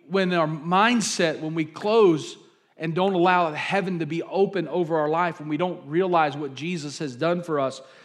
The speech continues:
what happens is it affects our risk, what we're willing,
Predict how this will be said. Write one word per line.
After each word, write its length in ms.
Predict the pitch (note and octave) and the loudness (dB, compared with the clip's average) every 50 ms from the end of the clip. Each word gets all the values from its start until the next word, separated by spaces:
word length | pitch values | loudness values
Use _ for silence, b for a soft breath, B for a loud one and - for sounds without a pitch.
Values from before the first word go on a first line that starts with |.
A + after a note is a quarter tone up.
| B B B B B _ | B B B B B _
what 140 | D#3+ F3+ | 0 0
happens 420 | D3+ C#3 F3+ F#3+ G3 F#3+ F#3 D#3 D3+ | 2 2 2 0 0 0 -4 -4 -4
is 100 | D3+ C#3+ | -4 -4
it 100 | D3+ C#3+ | -4 -6
affects 680 | C#3+ - - - G3 G3+ F#3+ - - - - - b b b b b b b b _ _ _ _ _ | -6 -8 -10 -6 -6 -6 -6 -6 -8 -10 -10 -12 b b b b b b b b _ _ _ _ _
our 320 | - E3 E3 D#3+ D#3 C#3+ | 2 4 4 4 4 2
risk, 580 | C3+ B2 B2+ C#3 D3+ E3+ G3 G3+ G3+ - - - - - - _ _ _ _ _ _ _ | 0 -4 -2 0 2 2 2 2 0 -2 -6 -8 -14 -20 -20 _ _ _ _ _ _ _
what 240 | - D#3+ F#3 D#3+ C3+ | 0 2 2 2 2
we're 100 | D#3 D#3 | -2 -4
willing, 560 | D3 C#3 D3+ E3+ F3+ F3+ G3 G3 F#3+ F#3+ F3+ | -2 0 0 2 2 2 2 2 0 -2 -4